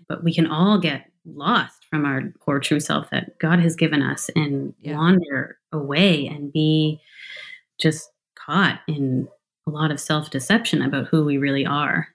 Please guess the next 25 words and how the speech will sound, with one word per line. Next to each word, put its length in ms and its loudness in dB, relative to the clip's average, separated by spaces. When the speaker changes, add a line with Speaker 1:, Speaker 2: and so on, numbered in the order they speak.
Speaker 1:
And 160 2
so 220 0
it 60 0
Speaker 2:
That's 100 -8
right. 220 -12
Speaker 1:
requires, 400 2
like, 200 -6
a 60 -4
lot 360 2
of 180 -2
awareness 600 0
of 120 -14
what 260 -8
are 540 2
these 300 2
protective 480 -2
parts 260 -2
of 120 0
us 200 -2
that 140 0
are 180 -4
so 500 2
overactive, 840 0
that 120 2
are 340 0